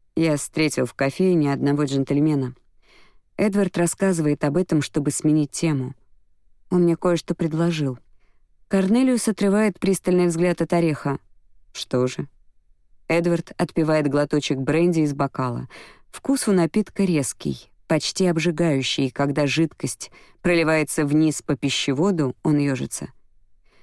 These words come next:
«Известно ли тебе что-нибудь о семействе Блейк?» «Как-как?» «Блейк»,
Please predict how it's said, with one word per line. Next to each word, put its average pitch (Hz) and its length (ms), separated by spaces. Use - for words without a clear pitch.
«Известно 147 640
ли 170 160
тебе 165 300
что-нибудь 233 640
о 190 60
семействе 165 720
Блейк?» 135 600
«Как-как?» - 720
«Блейк», 180 580